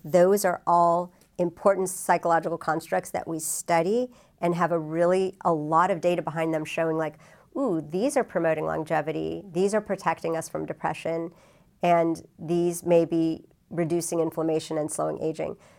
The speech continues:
So rather than just focusing on stress, you know, the stressors are gonna happen. We're going to try to, um, you know,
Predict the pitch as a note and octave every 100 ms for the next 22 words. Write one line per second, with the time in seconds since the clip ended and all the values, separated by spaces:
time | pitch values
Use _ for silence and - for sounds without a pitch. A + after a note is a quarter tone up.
0 | - - F3 E3 - - _ E3+ F3 G3
1 | A3+ F3+ E3 E3 - - E3+ E3 - D#3+
2 | D#3+ D#3+ - E3 F3 - - F#3+ E3 D#3+
3 | - - - F#3 G#3 G#3 G#3+ G#3 F3 F#3
4 | F#3 F#3+ F#3 F3+ F3+ - _ - E3+ F3
5 | E3+ E3+ F#3 F3 - F#3 E3+ - F3 E3+
6 | E3+ - _ _ E3+ D#3+ D#3+ E3+ - _
7 | - - E3